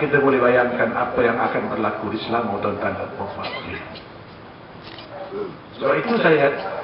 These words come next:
pernah, dan semalam saya nak ulangkan bahawa mungkin baik Selangor tidak bubar dun dia. Teruskan sampai dua ribu tiga belas, sebab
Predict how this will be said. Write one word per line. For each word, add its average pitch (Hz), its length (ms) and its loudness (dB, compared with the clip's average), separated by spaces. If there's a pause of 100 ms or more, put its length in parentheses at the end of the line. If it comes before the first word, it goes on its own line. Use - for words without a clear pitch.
(140)
pernah, - 560 4 (480)
dan 139 240 2
semalam 165 480 6
saya 165 160 4
nak 156 80 2
ulangkan 151 480 4
bahawa 127 380 6 (500)
mungkin 170 400 4
baik 165 640 4
Selangor 151 560 6
tidak 135 320 4
bubar 107 400 2
dun 117 240 0
dia. - 160 -2 (1400)
Teruskan 170 560 4
sampai 143 360 6
dua 135 160 4
ribu - 240 0
tiga 113 220 -4
belas, 117 220 4 (120)
sebab 117 200 0